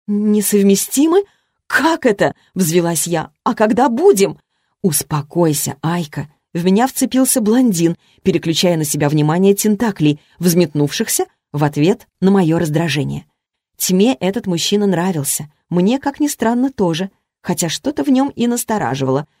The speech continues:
но не так, как в этом «отце моих мифических отпрысков», не говоря уже о драконе, который воспринимался потенциально опасным.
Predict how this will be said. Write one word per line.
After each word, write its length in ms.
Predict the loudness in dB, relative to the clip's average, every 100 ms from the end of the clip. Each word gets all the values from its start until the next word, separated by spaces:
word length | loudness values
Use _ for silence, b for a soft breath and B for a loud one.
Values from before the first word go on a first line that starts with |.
| _ -2
но 180 | 0
не 160 | 2 2
так, 320 | 0 -2 -2 -4
как 200 | -8 -2
в 120 | 0
этом 300 | 0 -2 -6 _ _ -4
«отце 520 | -2 0 0 2 2
моих 300 | 2 -2 0
мифических 680 | 0 0 -2 -4 -4 -4 -2
отпрысков», 580 | -4 -2 -6 -8 -12 -20 _ _
не 120 | -4 -2
говоря 320 | 0 0 0
уже 160 | 0
о 80 | 0
драконе, 580 | 2 0 0 -2 0 -4 _ _
который 340 | -6 -2 0 0
воспринимался 720 | -2 -2 -2 0 -2 -4 -4
потенциально 640 | -2 -2 0 0 0 0
опасным. 500 | -2 -4 -2 -4 -6